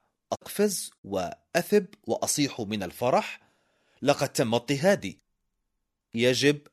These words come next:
أن تفرح بذلك. وقد تقول: "ولماذا ينبغي أن أفرح جداً بذلك؟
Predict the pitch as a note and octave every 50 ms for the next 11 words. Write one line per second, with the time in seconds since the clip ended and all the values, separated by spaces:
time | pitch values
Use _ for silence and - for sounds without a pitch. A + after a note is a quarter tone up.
0 | _ _ A#2 B2 A#2+ A2+ - D3 C3+ - - A#2+ A#2+ A#2 - - - - - A#2
1 | G#2+ A#2 A2 G#2 G2 F#2+ - - - - - - _ _ _ _ _ _ _ -
2 | C3+ C3 - C#3+ - - C3 - - B2+ A#2+ A#2 A2+ G#2 G#2 - _ _ _ _
3 | - F3 F#3 F#3+ F#3 G3 A3 A3 F3+ D#3+ D3+ C#3 D3 C#3 B2+ B2+ A#2 A2 B2 B2
4 | - C3 B2+ - C3+ C3 - C3 A#2+ - - B2+ A2+ - A#2 G2+ - A#2 G#2+ G2+
5 | A2 A2 E2+ G2+ F#2+ F2+ E2+ E2+ - - -